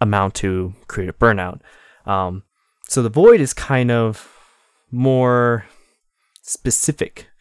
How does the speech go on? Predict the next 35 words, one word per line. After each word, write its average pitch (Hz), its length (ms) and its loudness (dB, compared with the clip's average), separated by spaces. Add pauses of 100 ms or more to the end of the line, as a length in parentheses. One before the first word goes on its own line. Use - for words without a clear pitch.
(460)
um, 92 420 -4 (480)
to - 140 -4
that, - 360 -10
you 101 120 -4
know? 95 240 -8 (340)
So, - 140 -2
I 120 100 6
mean, 143 160 2
I, 175 160 4
I 202 80 6
don't 233 140 4
mean 254 100 2
to 180 80 -2
say 165 220 0
that 151 100 -2
you 127 120 -4
can't 208 280 -4
stick - 260 -4
with - 200 -2
one 117 160 2
creative 107 400 -2
project 98 400 -8
for - 160 -12
years 101 340 -4
and 101 100 -6
years 98 140 -4
and 101 80 -6
it'd 95 80 -8
be 101 80 -8
good, 156 400 6 (380)
but, 120 200 -6
um, 101 440 -2 (180)
I 127 60 0
do 247 260 -2
mean 123 480 2